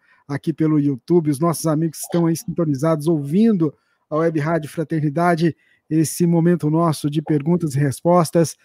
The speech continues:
Pinga Fogo, pode mandar suas perguntas. Se a gente não conseguir responder todas aqui, a gente vai criando um banco de perguntas. Mas é muito bacana essa troca de ideias, esse aprendizado que a gente vai tendo aqui.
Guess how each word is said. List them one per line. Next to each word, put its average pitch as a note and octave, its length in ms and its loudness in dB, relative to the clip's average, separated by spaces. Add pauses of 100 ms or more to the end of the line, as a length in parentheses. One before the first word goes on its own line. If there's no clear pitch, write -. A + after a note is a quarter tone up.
(400)
Pinga G#3 320 6
Fogo, F#3+ 480 4
pode F#3+ 360 0
mandar E3+ 320 0
suas D3 200 -8
perguntas. D#3+ 600 -10
Se D#3 60 -10
a D#3 40 -4
gente E3+ 200 -8
não F3+ 80 -2
conseguir E3 380 -2
responder D3+ 480 -2
todas D3 320 -6
aqui, D#3+ 280 -4 (300)
a D3 60 -6
gente C#3+ 120 -6
vai E3+ 160 2
criando E3 320 2
um - 20 -2
banco D#3+ 360 -2
de D3+ 80 -6
perguntas. E3+ 680 0 (320)
Mas A#3 140 2
é A#3 60 8
muito A#3+ 160 2
bacana A#3+ 360 6
essa A3 160 6
troca A3 300 4
de G#3+ 80 0
ideias, F3+ 520 4
esse E3+ 140 0
aprendizado F3+ 680 -2 (280)
que - 80 -10
a D#3+ 60 -2
gente E3+ 240 -2
vai F3+ 180 4
tendo F3 320 0
aqui. - 280 -6